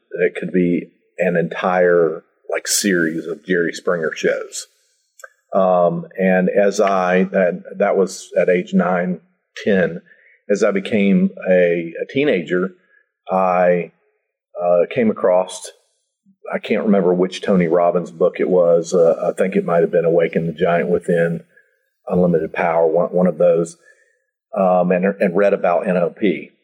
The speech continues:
And, uh, of course, in that book, it's, it's a very short version of N L P, but, um, but I kinda internalized some of that, um, and then kinda fast forward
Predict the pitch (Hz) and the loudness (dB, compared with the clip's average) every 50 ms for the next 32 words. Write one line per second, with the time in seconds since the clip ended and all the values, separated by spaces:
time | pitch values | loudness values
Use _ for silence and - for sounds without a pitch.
0 | _ _ _ _ _ _ _ _ _ _ _ _ _ _ _ _ _ _ _ _ | _ _ _ _ _ _ _ _ _ _ _ _ _ _ _ _ _ _ _ _
1 | - 101 101 98 95 92 92 87 95 87 87 87 85 80 - - - - 101 90 | -2 0 2 4 4 4 4 4 4 4 4 4 4 2 0 -4 -2 0 0 0
2 | 78 - - - - - - 113 98 92 92 90 - 85 85 - 131 - - - | 0 0 -4 -6 -8 -8 -4 -2 0 2 2 2 0 0 2 2 2 2 0 -4
3 | - - - - - - - - 180 - - - - - - - - _ _ _ | -4 -4 -4 -6 -6 -8 -8 -8 -8 -6 -6 -6 -8 -8 -10 -12 -16 _ _ _
4 | _ _ - 95 85 - 95 90 90 92 - 107 95 87 - - 85 85 92 95 | _ _ -8 -4 -2 0 0 0 0 0 0 0 0 0 0 0 0 2 2 2
5 | 92 - - 90 82 - - 82 82 82 82 78 - - 98 87 85 85 90 92 | 0 0 -2 -2 -2 0 0 0 0 0 -2 -2 -2 -2 -2 -2 -2 0 0 0
6 | 85 - - - - - - - - - _ _ - 92 95 95 92 90 90 85 | 0 -2 -6 -14 -20 -20 -20 -20 -20 -20 _ _ -2 0 0 2 2 2 0 -2
7 | 85 85 - - - 98 92 90 90 - - 117 104 98 95 95 98 104 98 90 | -4 -8 -14 -6 -4 -2 0 0 -2 -2 -4 -4 -2 -2 -2 -2 -2 -4 -4 -4
8 | - - 120 110 107 101 92 87 87 85 85 - - - 101 92 87 82 - 87 | -2 -2 0 0 2 2 2 2 0 -2 -4 -4 -4 -2 -2 0 -2 -2 0 0
9 | 85 80 82 82 - - _ _ _ _ _ _ - _ _ _ - 92 92 90 | 0 0 0 -2 -4 -8 _ _ _ _ _ _ -20 _ _ _ -2 0 0 2
10 | 90 87 87 87 90 98 95 95 - - 95 85 - - - 107 98 95 92 - | 0 0 -2 0 0 0 0 0 -2 -4 -4 -4 -4 -2 -2 0 0 -2 -4 -6
11 | - - - 113 107 104 98 95 95 92 - - | -10 -4 0 2 2 4 4 4 2 0 -2 -8